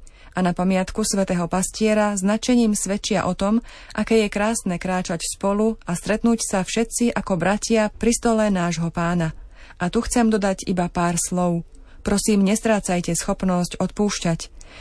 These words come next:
Viete, že všetci potrebujeme odpúšťať, ale viete prečo? Pretože nám všetkým bolo odpustené a všetci potrebujeme odpustenie.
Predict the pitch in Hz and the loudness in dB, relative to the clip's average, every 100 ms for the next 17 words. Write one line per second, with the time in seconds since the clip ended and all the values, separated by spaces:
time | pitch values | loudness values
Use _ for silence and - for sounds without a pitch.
0 | - 185 233 262 220 202 - 240 202 175 | -6 2 4 4 2 0 -2 0 0 -2
1 | 185 185 185 185 180 180 - 190 - 170 | -2 -2 0 0 0 -2 -4 -4 -2 -4
2 | 170 - - 185 175 165 185 208 196 170 | -4 -8 -6 0 2 2 2 0 -2 -2
3 | 165 220 220 - - - - 226 233 240 | 0 -2 -2 -6 -20 -20 -4 2 4 4
4 | 240 208 185 - 233 - 226 226 202 208 | 4 2 -2 -2 -4 0 0 2 0 0
5 | 196 202 214 - - 165 160 160 - - | 0 -2 -4 -6 -2 -2 -2 -4 -10 -6
6 | 175 - 240 - 170 196 196 220 202 208 | -6 0 0 0 -2 -2 0 0 2 0
7 | 190 180 - 180 - 175 - 165 156 156 | 0 -2 -4 -6 -6 -6 -2 0 0 -2